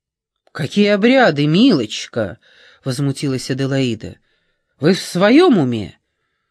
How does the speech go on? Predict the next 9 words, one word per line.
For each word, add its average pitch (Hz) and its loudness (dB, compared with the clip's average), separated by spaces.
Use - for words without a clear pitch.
Кровавые 156 2
обряды! 123 -4
Чушь - -4
какая-то!» 107 -6
«Так 165 -4
это 190 -2
были 185 -2
невинные 196 0
игры, 117 -6